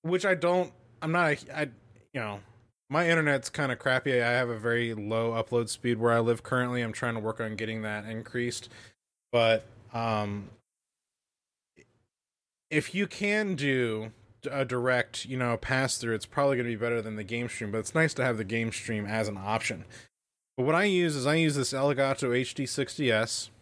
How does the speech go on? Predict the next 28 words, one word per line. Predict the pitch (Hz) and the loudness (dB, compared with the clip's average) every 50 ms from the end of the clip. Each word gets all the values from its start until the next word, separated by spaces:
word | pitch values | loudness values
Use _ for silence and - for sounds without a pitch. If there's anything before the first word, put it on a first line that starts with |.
| - _ _ _ _ _ _ _ _ _ _ _ _ _ _ _ _ _ _ _ - _ | -20 _ _ _ _ _ _ _ _ _ _ _ _ _ _ _ _ _ _ _ -14 _
in | - 143 135 | 0 0 2
it, | 139 147 156 156 135 - | 2 4 2 2 0 -2
and | 143 135 | 0 0
I | 135 135 143 143 | 2 4 4 2
load | 131 123 131 139 147 151 | 2 2 2 2 4 4
up | 151 143 - - | 2 0 -2 -4
the, | - 139 131 131 127 127 | -4 -2 -2 0 2 2
uh, | 123 120 117 117 | 2 2 0 0
the | 107 123 | 0 0
Elgato | 123 123 120 107 127 127 139 - 147 127 120 | 0 0 0 2 0 0 0 0 -2 0 2
app | 120 117 - | 0 0 0
on | 120 113 | -2 -4
my | 113 113 | -4 -4
P | 110 - - 120 113 | -6 -4 -4 -4 -4
C, | - - 139 131 | -2 -2 0 0
and | 127 117 | 0 -2
it | 110 - | -4 -4
full, | - 139 139 139 | 0 0 2 0
full | 135 - - - 123 - - 156 156 | 0 -4 -10 -14 -10 -4 0 0 0
screens | - - - 156 151 143 - | 0 0 0 0 2 2 2
on | 143 139 | 2 2
my | 139 143 139 | 2 2 0
P | - - 135 127 | 0 0 -2 -2
C, | - - 147 151 143 | -2 -2 -2 0 0
and | 123 117 | 0 0
I | 117 120 | 0 -2
can | - 131 117 | -2 -4 -8
play | - - 135 135 135 131 123 120 113 107 | -6 -4 0 0 2 2 2 2 0 -2